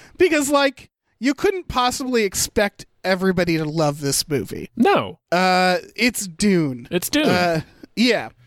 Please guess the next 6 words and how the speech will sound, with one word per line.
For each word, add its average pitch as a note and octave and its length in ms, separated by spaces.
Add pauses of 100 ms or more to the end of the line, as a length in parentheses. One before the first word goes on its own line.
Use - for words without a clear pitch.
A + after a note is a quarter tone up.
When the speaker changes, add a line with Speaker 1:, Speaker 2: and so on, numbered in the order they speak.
(120)
Speaker 2:
It's D#3+ 260
a, D#3+ 280
it's - 140
a D#3 60
notoriously E3+ 760
dense, C#3 680